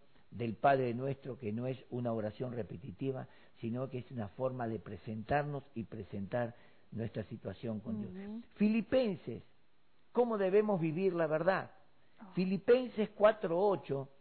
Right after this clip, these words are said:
Speaker 1: nos, nos señala una forma de actuar. Dice, "Por lo demás, hermanos, todo lo verdadero,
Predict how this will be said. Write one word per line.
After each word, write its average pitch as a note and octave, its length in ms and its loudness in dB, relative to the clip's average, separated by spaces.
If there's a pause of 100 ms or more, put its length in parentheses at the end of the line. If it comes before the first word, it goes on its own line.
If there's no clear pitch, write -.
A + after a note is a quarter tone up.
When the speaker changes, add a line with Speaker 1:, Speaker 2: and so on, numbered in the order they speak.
(420)
Speaker 1:
nos, E3+ 200 -2 (140)
nos E3 220 -4
señala G3 640 2
una F#3+ 220 -2 (140)
forma G#3 360 2
de B2+ 80 -2
actuar. A#2+ 360 -6
Dice, G3+ 440 -2 (340)
"Por D3 160 4
lo F3+ 160 6
demás, G3+ 460 6
hermanos, A#2+ 400 -4 (640)
todo F#3+ 380 8
lo F3+ 120 4
verdadero, F3+ 640 6